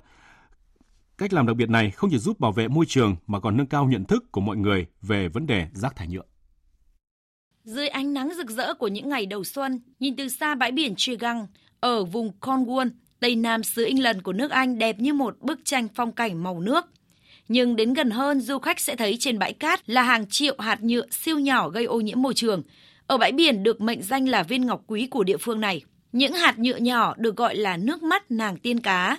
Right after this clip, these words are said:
Speaker 2: có kích thước từ một đến năm mi-li-mét và là một nguyên liệu thô trong ngành công nghiệp nhựa. Những hạt này được thải ra ngoài môi trường qua những con sông, ống nước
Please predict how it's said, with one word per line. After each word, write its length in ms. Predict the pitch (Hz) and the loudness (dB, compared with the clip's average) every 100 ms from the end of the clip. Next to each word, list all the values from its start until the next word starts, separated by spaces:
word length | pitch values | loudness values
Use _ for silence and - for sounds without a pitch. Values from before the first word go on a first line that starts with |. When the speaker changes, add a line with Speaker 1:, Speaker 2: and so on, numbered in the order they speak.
| - | -6
Speaker 2:
có 100 | 196 | -8
kích 160 | 202 294 | -6 -4
thước 200 | 277 277 - | -2 -2 0
từ 100 | 202 | 0
một 200 | 196 190 - | 0 -6 -6
đến 260 | 185 190 | -4 -2
năm 180 | 262 240 | 0 0
mi-li-mét 420 | 226 208 220 302 - - - - | 0 0 0 0 -2 -14 -20 -2
và 140 | 262 | 2
là 100 | 254 | 4
một 220 | 247 226 | 2 2
nguyên 180 | 240 320 | 0 2
liệu 200 | 277 247 | 0 0
thô 260 | 254 285 285 | -2 0 0
trong 220 | 277 240 | 0 -2
ngành 200 | 220 196 | -2 -2
công 160 | 190 233 | -2 -2
nghiệp 140 | 220 | -2
nhựa. 260 | 180 208 208 - _ _ - - | -2 -2 -2 -4 _ _ -20 -8
Những 160 | 226 240 | -4 0
hạt 180 | 311 202 | 0 0
này 240 | 208 202 | -2 0
được 180 | 208 208 | 0 0
thải 200 | 233 185 | -2 -2
ra 120 | 285 | 0
ngoài 200 | 277 220 | 0 2
môi 180 | 214 269 | 0 -2
trường 320 | - 233 190 | 0 0 -2
qua 220 | - 254 254 | -4 -2 0
những 220 | 220 - | -2 -4
con 200 | 240 208 | -4 -2
sông, 320 | - 226 220 - - | 0 0 -2 -6 -6
ống 200 | 190 220 | -2 2
nước 200 | 285 | 4